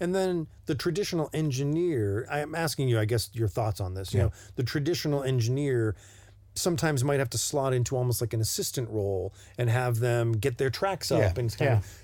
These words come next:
Speaker 1: and then writing happens in the studio,
Speaker 2: Yeah.
Speaker 1: and then maybe they leave.
Speaker 2: Yeah,
Speaker 1: You know?
Speaker 2: I mean, I think the way that people have some kind of specific role doesn't always work like it used to. You used to have, I, I used to be on sessions where there'd be a producer,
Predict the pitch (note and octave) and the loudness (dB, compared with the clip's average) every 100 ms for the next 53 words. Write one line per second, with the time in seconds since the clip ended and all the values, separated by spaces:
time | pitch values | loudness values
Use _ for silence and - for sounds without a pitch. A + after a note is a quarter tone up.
0 | - C3 B2+ A#2+ B2+ B2+ A#2+ A#2+ A#2+ B2 | -2 0 2 4 2 2 2 2 2 2
1 | A2+ B2 - C3+ B2+ B2+ B2 B2 G2+ F2+ | 2 2 0 -2 -2 0 2 4 4 4
2 | C#3 D3+ E3 E3 E3 C4 F3+ D#2 - - | 2 2 0 -2 -2 -4 -6 -8 -14 -18
3 | - - F#3+ F3+ D#3+ C3 A#2+ C#3+ E3+ E3+ | -20 -10 -2 0 2 4 2 2 0 0
4 | - F#3+ A2+ B2+ A#2 B2 C3 B2 F2 - | 0 0 0 -4 -2 2 2 2 -2 -2
5 | C3+ A#2 G#2+ - A2+ F#2+ F2 B2 G#2 A2 | 0 2 2 2 0 0 -2 0 0 2
6 | G2+ F#2 F2+ - G#2+ - - A#2 - A#2 | 4 4 0 -6 -12 -10 -4 -2 0 -2
7 | A2 G2 A2+ A2+ G2 G2 F#2 - - - | -2 0 2 4 4 2 0 -6 -18 -20
8 | - - A#2 A2+ G#2 G#2+ A2+ G#2 B2+ C3+ | -12 -2 0 2 0 0 2 2 0 0
9 | E2+ E2+ - F2+ F#2 F2 - G2 G#2+ C#3+ | -2 -4 -2 -2 -2 -2 0 2 2 2
10 | G#2+ G#2 B2+ F#2+ F2+ - A#2+ C3 D#3 C3 | 0 0 2 2 2 -2 -4 0 0 0
11 | A#2+ - A2 G#2 C#3 A#2 F#2+ F2+ F#2+ G#2 | -2 0 2 2 2 0 0 0 0 0
12 | F#2 G#2 C3+ D3 - G3 | 0 0 0 -2 -2 -6